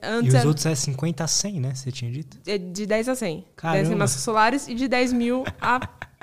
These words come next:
Speaker 1: Esses, a gente sabe que eles existem porque eles estão no centro de todas as galáxias.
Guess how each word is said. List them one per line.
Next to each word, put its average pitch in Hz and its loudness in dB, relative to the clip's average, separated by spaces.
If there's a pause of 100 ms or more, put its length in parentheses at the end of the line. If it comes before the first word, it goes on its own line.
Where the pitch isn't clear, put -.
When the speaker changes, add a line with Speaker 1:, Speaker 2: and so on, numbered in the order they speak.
(800)
Speaker 1:
Esses, 339 2
a 285 2
gente 294 2
sabe 330 4
que - -2
eles 262 0
existem 233 -4
porque 269 -6
eles 254 -4
estão 247 -2
no 247 -2
centro 240 -4
de 226 -8
todas 233 -2
as 226 -2
galáxias. 190 2